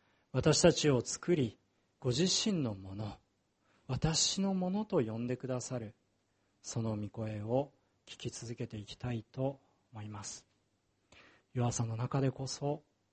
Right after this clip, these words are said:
私たちに語られている御言葉に私たちは気づくものとされたいと思うんです。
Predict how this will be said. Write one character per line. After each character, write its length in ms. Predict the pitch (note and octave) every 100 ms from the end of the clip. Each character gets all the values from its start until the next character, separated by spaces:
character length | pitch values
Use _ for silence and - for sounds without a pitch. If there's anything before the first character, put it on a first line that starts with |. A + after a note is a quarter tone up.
| _ _
私 220 | - A#2
た 120 | A#2
ち 160 | - C3+
に 120 | D3+
語 100 | - - C3+
ら 100 | C#3+
れ 120 | D3+ D3+
て 160 | D#3+
い 100 | D3+
る 160 | D3+ C#3+
御 220 | C3 C3+
言 160 | C#3 C#3
葉 140 | C3+
に 240 | C#3 D3 - _ _
私 220 | - A2+ A2+
た 80 |
ち 180 | - -
は 220 | B2+ C3 - _ _
気 100 | -
づ 220 | C3 - D#3
く 160 | -
も 140 | D#3 B2+
の 140 | A#2+
と 220 | - D3
さ 180 | C#3+ -
れ 120 | B2+
た 140 | - C3
い 60 |
と 100 | C3+
思 180 | B2 A2+
う 20 |
ん 60 | A2+
で 140 | A#2
す。 240 | - -